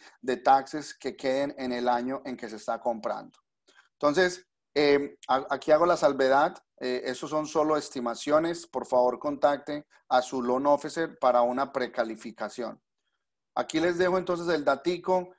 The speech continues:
Em, este, este número de aquí, si ustedes quieren probar cuánto sería, por ejemplo,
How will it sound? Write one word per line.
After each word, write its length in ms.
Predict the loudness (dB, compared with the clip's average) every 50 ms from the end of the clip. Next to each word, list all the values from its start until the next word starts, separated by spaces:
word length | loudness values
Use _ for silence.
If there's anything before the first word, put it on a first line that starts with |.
| _ _ -2
Em, 500 | 0 2 2 2 0 -2 -4 -8 -10 -10 -8
este, 600 | -6 -6 -6 -4 -2 -2 0 0 -2 -4 -6 -8
este 260 | -8 -4 -4 -4 -2
número 400 | -2 -2 0 0 0 2 2 4
de 80 | 4 4
aquí, 520 | 2 0 -2 -2 -2 -2 -2 -2 -6 -12 -16
si 160 | -12 -10 -10
ustedes 540 | -8 -2 0 0 2 2 0 -2 -8 -14 _ _ _ _
quieren 560 | -8 -2 0 2 2 2 0 -2 -4 -8 -14 _ _ _ _
probar 680 | 0 4 4 6 6 8 6 6 6 4 2 -4 -14 _ _ _ _
cuánto 420 | _ 2 4 4 4 4 2 -2 -4
sería, 480 | -2 0 0 0 0 0 2 0 2
por 140 | 2 0 -2
ejemplo, 720 | -2 -2 -2 -2 -4 -4 -4 -2 0 0 0 -2 -4 _